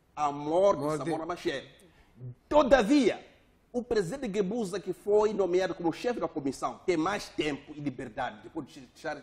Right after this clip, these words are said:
Speaker 1: a chefia do Estado, que trabalha com os moçambicanos, não se pode arquivar de uma forma especulativa a morte deste, desta figura que os moçambicanos souberam, na realidade, moldar, eh, como nossa relíquia,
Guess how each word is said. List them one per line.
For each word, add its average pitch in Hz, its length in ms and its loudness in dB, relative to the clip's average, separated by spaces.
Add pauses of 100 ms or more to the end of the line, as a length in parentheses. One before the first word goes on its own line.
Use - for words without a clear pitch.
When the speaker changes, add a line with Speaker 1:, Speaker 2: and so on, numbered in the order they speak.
(120)
Speaker 1:
a 131 60 -16
chefia 131 220 -16
do 156 80 -14
Estado, 123 280 -10 (540)
que 262 120 -2
trabalha 262 680 2
com 233 140 -6
os 190 100 -2
moçambicanos, 214 680 -2 (100)
não 226 140 -2
se - 160 -14
pode 269 420 6
arquivar 202 520 -2
de 190 60 -12
uma 190 140 0
forma 196 460 -2 (260)
especulativa 202 1080 0
a 175 80 2
morte 226 400 2
deste, 185 500 -2 (220)
desta 214 300 2
figura 180 340 -6
que 190 80 -6
os 175 80 -6
moçambicanos 208 680 -8 (240)
souberam, 214 560 4
na 196 140 2
realidade, 175 560 0
moldar, 165 880 4
eh, 170 120 0
como 190 240 4
nossa 190 200 -2
relíquia, 156 580 -4